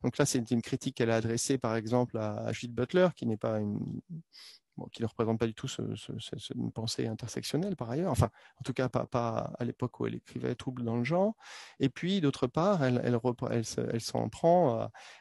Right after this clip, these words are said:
à, aux théoriciennes féministes matérialistes. Donc, euh, euh, bon, qui, qui pensent donc, euh, la, la, la situation, la, la situation, euh, préjudiciable des femmes, euh,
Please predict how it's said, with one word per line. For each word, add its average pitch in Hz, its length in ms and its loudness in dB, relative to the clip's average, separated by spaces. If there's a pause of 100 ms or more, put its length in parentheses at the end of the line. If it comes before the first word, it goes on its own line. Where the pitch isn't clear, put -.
(140)
à, 110 240 -2
aux 123 80 0
théoriciennes 123 420 2
féministes 127 420 4
matérialistes. 151 640 0 (240)
Donc, 127 280 2
euh, 110 180 0 (500)
euh, 104 600 0
bon, 113 380 -2 (280)
qui, 113 260 -4
qui - 140 -14
pensent 139 400 2
donc, 120 420 -2
euh, 104 160 -4 (440)
la, 107 200 0
la, 110 180 -2
la 107 160 -2
situation, 113 800 -2 (680)
la, 117 240 -6
la 110 140 -4
situation, 113 840 2
euh, 110 120 0
préjudiciable 117 1120 -2
des 117 100 -2
femmes, 156 400 8
euh, 120 240 4